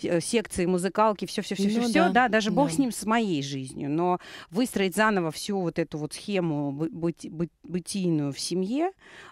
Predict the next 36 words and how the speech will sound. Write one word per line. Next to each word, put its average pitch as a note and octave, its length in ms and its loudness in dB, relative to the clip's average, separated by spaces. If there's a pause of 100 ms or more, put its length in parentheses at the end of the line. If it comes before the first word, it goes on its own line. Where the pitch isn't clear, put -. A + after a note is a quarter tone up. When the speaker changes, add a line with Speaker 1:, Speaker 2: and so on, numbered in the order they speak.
Speaker 1:
в, E3 80 -6
на F#3+ 100 2
новом G3+ 340 2
месте G3+ 580 0
очень A3 340 0
сложно. D#3 520 -2
А F3 100 0
вдруг, G3 280 0
а F#3 80 6
вот G3 200 -4
вдруг G3+ 300 -4
наоборот, F#3+ 440 0
действительно, D#3+ 340 -6
вам C3+ 140 -4
сразу D#3+ 340 -2
описали G3+ 560 0
бонусы D#3+ 580 -2
новой C#3 300 -4
жизни C#3 340 -6
на D3+ 140 -6
новом D#3+ 260 -8
месте? D3+ 460 -10 (520)
Speaker 2:
<laughs> G#3 80 4 (1200)
Э, F#3+ 280 2 (280)
Speaker 1:
Или C#4 180 4
вызов, C#4 440 6
Speaker 2:
это A3+ 160 8
Speaker 1:
главное, C#4+ 280 6
было A3+ 100 8 (180)
Speaker 2:
было F#3+ 60 6
Speaker 1:
вызов? G#3 260 4
Speaker 2:
сложно, E3+ 500 0
да. D#3+ 320 2 (300)
Но, G3+ 340 4 (140)
э, - 260 -6 (120)
я, G3+ 320 4